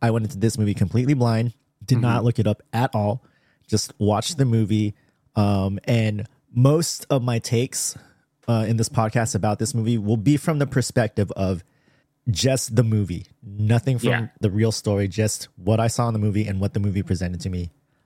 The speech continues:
Speaker 1: um, and how I felt about it. Didn't even know this was a thing that they started,
Speaker 2: Yeah.
Speaker 1: like, a G T Academy.
Speaker 2: I understand why, 'cause it draws people in whenever they
Speaker 1: <clears throat>
Speaker 2: see this type of shit. But, like, so when I first saw the trailer for this movie, 'cause when I first heard about it,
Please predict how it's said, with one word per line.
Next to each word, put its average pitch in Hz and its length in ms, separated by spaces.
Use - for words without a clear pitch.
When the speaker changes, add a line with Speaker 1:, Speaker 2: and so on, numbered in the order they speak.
Speaker 1:
um, 92 260
and 90 100
how 104 120
I 92 60
felt - 220
about 64 240
it. - 160
Didn't 180 180
even 233 120
know 190 100
this 156 160
was 110 100
a 110 60
thing 98 440
that 101 180
they 98 100
started, 98 300
Speaker 2:
Yeah. 98 80
Speaker 1:
like, 90 100
a 113 80
G 107 160
T 98 160
Academy. 90 500
Speaker 2:
I 156 140
understand 196 440
why, 120 280
'cause 131 240
it 110 260
draws 117 380
people 131 320
in 113 220
whenever 110 260
they 117 120
Speaker 1:
<clears throat> 98 120
Speaker 2:
see 113 80
this 113 160
type 139 160
of 143 80
shit. 165 280
But, 110 200
like, 107 280
so - 140
when 123 240
I 143 80
first 202 300
saw 175 120
the 151 80
trailer 131 280
for - 100
this 101 160
movie, 101 280
'cause 135 200
when 175 120
I 233 60
first 320 240
heard 156 140
about 123 220
it, 110 140